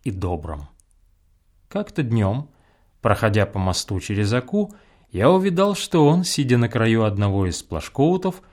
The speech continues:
удит рыбу. Я остановился и смотрел на него до поры,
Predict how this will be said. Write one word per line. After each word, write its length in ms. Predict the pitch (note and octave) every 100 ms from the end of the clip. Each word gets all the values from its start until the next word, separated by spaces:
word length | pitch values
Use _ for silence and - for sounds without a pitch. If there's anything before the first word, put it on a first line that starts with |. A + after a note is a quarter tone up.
| _ _
удит 380 | - D3 F#3 G#3
рыбу. 440 | C#3 G2 D#2 C#2+ - _ _ _ _ -
Я 240 | D#2+ E2+
остановился 920 | G#2 - F2+ F2 F#2 F#3+ G3 G#3+ F#3+ - _ _ -
и 80 | D#3
смотрел 520 | D#3 C#3+ C#3+ D3+ C#3+
на 120 | C3
него 340 | B2+ A#2 A2+
до 140 | A2 G#2+
поры, 420 | G#2+ G2 F#2